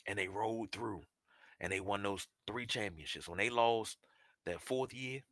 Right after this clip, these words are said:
I was happy. When they played Boston,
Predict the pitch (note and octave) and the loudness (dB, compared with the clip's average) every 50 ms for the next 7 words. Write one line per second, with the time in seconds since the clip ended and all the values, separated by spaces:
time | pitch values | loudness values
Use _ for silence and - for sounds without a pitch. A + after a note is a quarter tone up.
0 | - - - E2 - - - - F#2+ F2 D#2+ - - - _ _ _ _ _ _ | -20 -10 -10 -8 -6 -4 0 2 4 4 2 0 -6 -16 _ _ _ _ _ _
1 | _ _ _ _ _ _ _ _ _ _ _ _ _ _ _ _ _ _ _ _ | _ _ _ _ _ _ _ _ _ _ _ _ _ _ _ _ _ _ _ _
2 | _ _ _ _ _ _ _ _ _ _ _ _ _ _ _ _ _ _ _ _ | _ _ _ _ _ _ _ _ _ _ _ _ _ _ _ _ _ _ _ _
3 | _ _ _ _ _ _ _ _ _ _ _ _ - F#2+ F#2 F#2+ F#2+ - - A#2+ | _ _ _ _ _ _ _ _ _ _ _ _ -2 2 2 2 2 2 4 4
4 | A#2+ A#2+ G#2+ F#2+ - A#2+ A#2+ A#2 A#2 - - - | 4 4 4 4 4 4 6 4 2 0 -6 -8